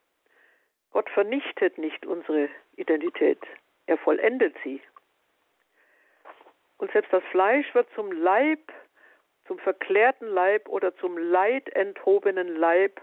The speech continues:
gewandelt. So sagt Notker, der Stammler, der große Benediktiner.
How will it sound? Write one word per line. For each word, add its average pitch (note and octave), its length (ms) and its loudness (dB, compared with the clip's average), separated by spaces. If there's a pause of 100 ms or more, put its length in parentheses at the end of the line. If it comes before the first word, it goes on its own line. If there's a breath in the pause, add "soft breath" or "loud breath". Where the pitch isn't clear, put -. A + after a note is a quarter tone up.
(160)
gewandelt. D#3+ 580 -4
So E3+ 160 -8
sagt E3+ 200 -2
Notker, F3 480 0
der E3 140 -2
Stammler, E3 420 -2
der D#3+ 140 0
große - 380 -6
Benediktiner. D#3+ 760 -4